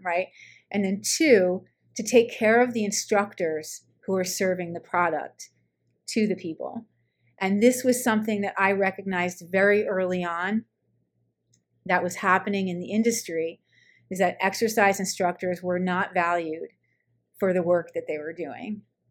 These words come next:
And they were paid per class, a flat rate at these big box gyms.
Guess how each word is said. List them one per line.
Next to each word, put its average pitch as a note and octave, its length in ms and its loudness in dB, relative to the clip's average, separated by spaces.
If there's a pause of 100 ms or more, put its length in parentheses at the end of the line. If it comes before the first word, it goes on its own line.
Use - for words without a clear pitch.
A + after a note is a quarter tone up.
And E3+ 580 -2 (560)
they F#3 540 4
were E3+ 600 0
paid G#3 440 4
per B3 200 4
class, F#3 760 2 (160)
a - 40 -12
flat G3+ 440 2
rate F3+ 420 -2 (540)
at E3+ 180 0
these F3+ 160 -10
big F#3 220 -2
box G#3+ 360 2
gyms. F3 580 -8